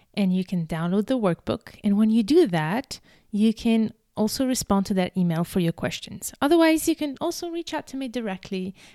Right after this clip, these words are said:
at this email address, connect at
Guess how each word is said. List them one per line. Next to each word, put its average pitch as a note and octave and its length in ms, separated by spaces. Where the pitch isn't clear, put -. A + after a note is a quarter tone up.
at F3 140
this G3 200
email F3+ 260
address, E3 600
connect F#3+ 600
at F#3+ 320